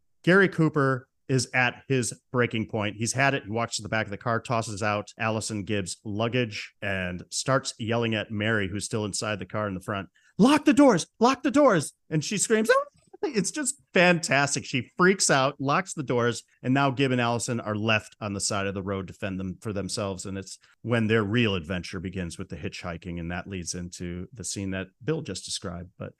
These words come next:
just great fun. Tim Robbins is really funny. Lisa Jane Preskey as Marianne is great, and their reactions the entire time and their growing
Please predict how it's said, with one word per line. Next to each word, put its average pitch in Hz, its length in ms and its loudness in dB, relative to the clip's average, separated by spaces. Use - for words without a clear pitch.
just 254 180 4
great 262 200 6
fun. 160 260 6
Tim 208 240 4
Robbins 160 640 4
is 123 260 -2
really 139 200 6
funny. 127 280 4
Lisa 123 260 0
Jane 117 260 0
Preskey 113 420 -2
as 98 100 -4
Marianne 104 400 0
is 98 120 -6
great, 101 320 0
and 101 320 -6
their 101 100 -2
reactions 101 720 -4
the 98 120 -6
entire 98 300 -6
time 98 260 -6
and 95 220 -8
their 98 180 -6
growing 98 540 -4